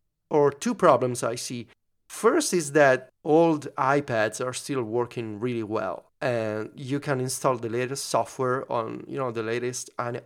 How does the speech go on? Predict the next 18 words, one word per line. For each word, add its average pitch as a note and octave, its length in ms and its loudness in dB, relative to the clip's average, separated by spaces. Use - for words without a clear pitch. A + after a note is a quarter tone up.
I B2 180 0
O A2+ 60 0
S G#2+ 260 -2
on A#2 60 -6
an A#2 120 -6
old A#2 180 -4
iPad, A#2+ 440 -4
and C#3 160 2
you D3 100 4
mostly C#3+ 520 0
get A#2 400 0
all B2 240 0
the A2 240 -12
new A2 340 -6
stuff. - 580 -4
The - 80 -4
second F#3+ 340 6
problem E3 480 6